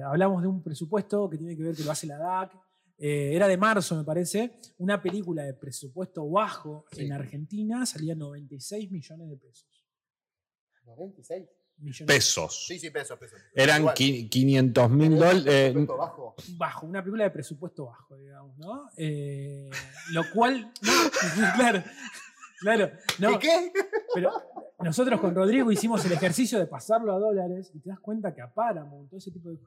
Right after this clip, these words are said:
Speaker 1: gente de afuera, no le
Speaker 2: Se
Speaker 1: sale
Speaker 2: le sale
Speaker 1: nada.
Speaker 2: dos pesos.
Speaker 3: Eran
Speaker 1: Sale
Speaker 3: setecientos,
Speaker 1: literalmente dos
Speaker 3: eran
Speaker 1: pesos.
Speaker 3: setecientos, ponele que setecientos mil, ochocientos mil dólares.
Speaker 2: Dólares.
Speaker 3: Ocho, hoy en día una producción norm-, una producción barata
Speaker 2: Sí.
Speaker 3: sale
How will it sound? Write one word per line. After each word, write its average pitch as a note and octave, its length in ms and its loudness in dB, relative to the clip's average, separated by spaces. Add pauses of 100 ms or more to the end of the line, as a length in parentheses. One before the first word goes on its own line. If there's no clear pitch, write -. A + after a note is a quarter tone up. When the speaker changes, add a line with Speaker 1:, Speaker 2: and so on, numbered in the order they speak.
(160)
Speaker 1:
gente D3 200 -16
de C#3+ 40 -12
afuera, D#3 500 -10
no F3 100 -14
le G#3 60 -10
Speaker 2:
Se - 100 -14
Speaker 1:
sale F#3+ 200 -4
Speaker 2:
le E3 120 -8
sale F#3 200 -4
Speaker 1:
nada. C#3 140 -4
Speaker 2:
dos D#3+ 200 -4
pesos. C3 340 -12
Speaker 3:
Eran C3+ 300 6
Speaker 1:
Sale A#2+ 100 -2
Speaker 3:
setecientos, B2 640 6
Speaker 1:
literalmente A3+ 440 -10
dos E3+ 80 0
Speaker 3:
eran D3 200 6
Speaker 1:
pesos. C3+ 100 4
Speaker 3:
setecientos, A#2 640 2
ponele B2 360 2
que A2 100 2
setecientos A2 680 0
mil, C#3+ 200 4
ochocientos A2 640 4
mil B2+ 240 4
dólares. G2 400 4
Speaker 2:
Dólares. - 340 -18
Speaker 3:
Ocho, G#2 380 -2
hoy B2 160 4
en A#2+ 80 4
día C3 100 4
una A#2+ 140 4
producción A2 480 2
norm-, G#2+ 260 0 (140)
una D3 180 6
producción B2+ 460 6
barata C#3+ 420 6
Speaker 2:
Sí. - 80 2
Speaker 3:
sale C#3+ 540 4